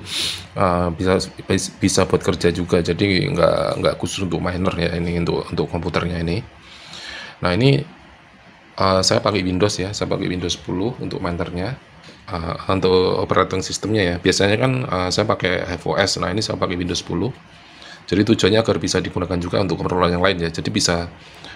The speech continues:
bisa buat mining dan, eh, melakukan pekerjaan yang lain dengan bersamaan, ya, gitu, ya. Nah, ini cardnya ini saya pakai, eh, dua puluh enam puluh, ya, eh, R T X dua puluh enam puluh,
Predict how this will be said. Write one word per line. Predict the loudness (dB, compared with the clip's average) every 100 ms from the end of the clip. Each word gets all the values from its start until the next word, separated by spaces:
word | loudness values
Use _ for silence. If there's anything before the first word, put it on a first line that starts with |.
| -6
bisa | -2 2 2
buat | 2 2
mining | 2 2 2 2 0 2
dan, | 0 -2 -4
eh, | -4 -2 0 -2 -4 -10 -20 -20 -20 -20 -6 0
melakukan | 2 0 -2
pekerjaan | -2 -2 0 0
yang | 0 2
lain | 2
dengan | 0 -2 0 -2 -4
bersamaan, | -4 0 2 2 2 0
ya, | -6 -12 -16 -10
gitu, | -8 -8
ya. | -10 -14 -18 -14 -12 -12 -2
Nah, | 0
ini | 4 4
cardnya | 2 2 0 2 -2
ini | 0 2
saya | 2
pakai, | 2 -2 -2 -2 -2 -6 -20 -20 -20 -20 -20 -20 -20 -20 -20 -10
eh, | -2 0 2
dua | 2
puluh | 4
enam | 2 2
puluh, | 2 2 0 -4 -4
ya, | -4 -6 -12 -20 -20 -14 -8
eh, | -6 -6 -8 -10 -14 -20 -20 -20 -6
R | -6 -2
T | -4
X | 0
dua | -2
puluh | 0 -2
enam | -2
puluh, | 0 0 2